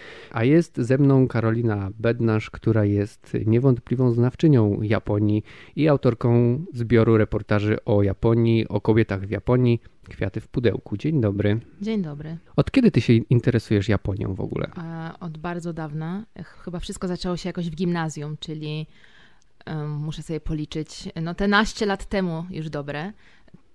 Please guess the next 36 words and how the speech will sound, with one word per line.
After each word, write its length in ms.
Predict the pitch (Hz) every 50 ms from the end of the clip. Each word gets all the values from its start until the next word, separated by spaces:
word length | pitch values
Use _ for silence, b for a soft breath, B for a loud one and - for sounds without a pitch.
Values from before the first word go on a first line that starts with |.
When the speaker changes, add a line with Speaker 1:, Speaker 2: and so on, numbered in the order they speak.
| -
Speaker 2:
Można 200 | - 170 165 175
by 60 | 175
powiedzieć, 280 | 165 - 175 170 170 160
że 60 | 160
już 120 | 160 - -
pół 160 | - 180 165
mojego 300 | 170 156 156 151 156 170
życia 460 | 160 160 151 - - 139 143 151 160
gdzieś 220 | 165 156 160 -
ta 100 | - 160
Japonia 580 | 156 151 156 - 165 151 147 147 147 147 147 - -
jest 500 | 156 151 156 151 - - - - 185 - -
w 140 | 151 156 143
moim 460 | 151 151 147 147 143 143 143 143 - - _ _ _ -
życiu. 480 | 151 160 143 - - 151 156 196 208 208 208 -
No, 140 | - 139 127 143 -
powtarzam 440 | - - - - - - - - 120
się 140 | - - 151
jeszcze 240 | 143 135 - - 156
na, 80 | 151 147 - -
na 100 | 151 143
dodatek. 460 | 143 131 131 - - - - - - B B B B B B B B B B -
I 80 | 180
wszystko 260 | - - 226 - 247 220
zaczęło 260 | 220 220 214 214 202
się 100 | - 202
od 80 | 185
literatury. 600 | 185 180 - 180 170 170 170 - 196 220 285 359 403 - _ _ _ _ -
Pamiętam, 540 | 175 170 170 170 175 170 170 165 165 165 160
że 520 | 151 156 156 151 156 156 156 156 156 -
totalnie 360 | - 165 - 175 170 170 170 165
przypadkiem 560 | - - - - - - - - 165 156 160
sięgnęłam 420 | 151 - 160 151 156 156 151 151 147
po 100 | - 147
książkę 460 | - - 156 156 156 - - 170 151
Murakamiego 720 | 156 151 151 151 - 160 156 151 147 143 147 147 156